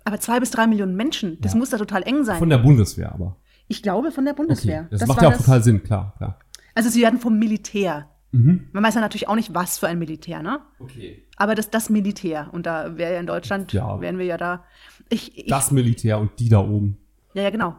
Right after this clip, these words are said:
Speaker 1: Vielleicht hat da jemand versucht, irgendwas mit der Flüchtlingskrise wieder zu drehen, weißt
Speaker 2: Hm,
Speaker 1: du?
Speaker 2: maybe.
Speaker 1: Also ich find es, ich find diese Idee, also ich vor allem, also an Absurdität nicht mehr zu überbieten, würde ich sagen. Fast nicht mehr.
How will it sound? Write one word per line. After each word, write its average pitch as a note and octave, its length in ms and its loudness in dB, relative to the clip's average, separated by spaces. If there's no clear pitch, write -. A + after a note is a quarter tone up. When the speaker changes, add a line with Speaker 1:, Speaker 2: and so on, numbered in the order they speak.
Speaker 1:
Vielleicht B3 260 2
hat B3 120 0
da D4 60 4
jemand B3+ 280 4
versucht, B3 380 -2
irgendwas B3 360 -2
mit G#3 80 -4
der A3 80 -4
Flüchtlingskrise G3+ 760 -6
wieder E3+ 160 -6
zu F3 140 -8
drehen, D#3 280 -10
weißt A#2+ 240 2
Speaker 2:
Hm, A2 120 -2
Speaker 1:
du? - 340 -8
Speaker 2:
maybe. G#2 460 2
Speaker 1:
Also A3+ 160 2
ich A3+ 160 -2
find C#4 160 2
es, - 160 -6
ich - 140 -8
find C4 180 2
diese A3 140 -2
Idee, G#3+ 480 -6
also G3+ 200 -2
ich F#3+ 120 -12
vor G3+ 120 -4
allem, F#3+ 160 -4
also F3+ 160 -10
an G3 140 -8
Absurdität G#3 720 -6
nicht B3 200 0
mehr A3 120 -2
zu - 100 -12
überbieten, A#3 400 -4
würde B3 140 -6
ich - 80 -12
sagen. B3 260 -8
Fast - 360 -12
nicht B3+ 180 -12
mehr. C#4 160 -10